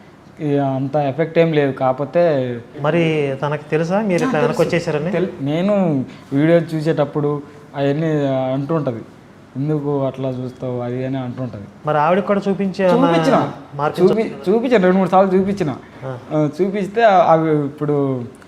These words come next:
Speaker 1: మన ఓపిరి తాత వాళ్ళ ఉన్నాయి కదా <laughs> వీడియోస్, సాక్ష్యాలు, మాంత్రికుడు,
Speaker 2: ఉమ్, ఉమ్.
Speaker 1: అవన్నీ వీడియోస్ ఉన్నాయి కదా, అవి చూసి ఇద్దరం నవ్వుకుంటాం కొద్దిసేపు. కొద్దిసేపు నవ్వుకునేది మళ్ళీ రియలైజ్ అవుతుందేమో అని నేను అబ్జర్వ్ చేస్తా. రియలైజ్ అవుతుంది,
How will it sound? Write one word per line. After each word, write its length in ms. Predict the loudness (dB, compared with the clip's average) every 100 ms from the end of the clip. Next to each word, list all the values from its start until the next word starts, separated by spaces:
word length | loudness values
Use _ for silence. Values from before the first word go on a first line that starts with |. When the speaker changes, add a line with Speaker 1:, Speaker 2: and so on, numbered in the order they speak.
| -20 -8
Speaker 1:
మన 120 | -2
ఓపిరి 480 | 0 0 0 -2 -2
తాత 260 | 0 0 2
వాళ్ళ 220 | 0 0
ఉన్నాయి 300 | -2 0 0
కదా 180 | 0 -2 -4 -8
<laughs> 220 | -10 -8
వీడియోస్, 420 | -2 0 0 -2 -10 -20 -20 -4
సాక్ష్యాలు, 440 | -2 0 -2 -2 -2
మాంత్రికుడు, 600 | 2 2 0 -2 -2 -2
Speaker 2:
ఉమ్, 100 | -4 -10 -14
ఉమ్. 380 | -12 -10 -8 -2
Speaker 1:
అవన్నీ 260 | 2 2 2
వీడియోస్ 340 | 2 2 2
ఉన్నాయి 260 | 0 -2 -4
కదా, 120 | -6 -6
అవి 100 | -4
చూసి 240 | -2 0
ఇద్దరం 380 | 0 2 4 6
నవ్వుకుంటాం 460 | 4 2 2 2 2
కొద్దిసేపు. 400 | 0 -2 -4 -4 -14 -20 -20 -20 -14
కొద్దిసేపు 300 | -6 -2 0
నవ్వుకునేది 440 | 2 0 0 -2 0
మళ్ళీ 640 | 0 2 4 4 4 0 -6 -16 -20 -10
రియలైజ్ 400 | -2 4 4 6
అవుతుందేమో 580 | 4 2 -2 -2 0 0
అని 100 | -2
నేను 520 | -2 -2 -4 -6 -10 -20 -20 -14
అబ్జర్వ్ 340 | -2 0 4
చేస్తా. 440 | 6 4 4 0 2
రియలైజ్ 360 | 2 6 6
అవుతుంది, 460 | 6 4 0 -2 -4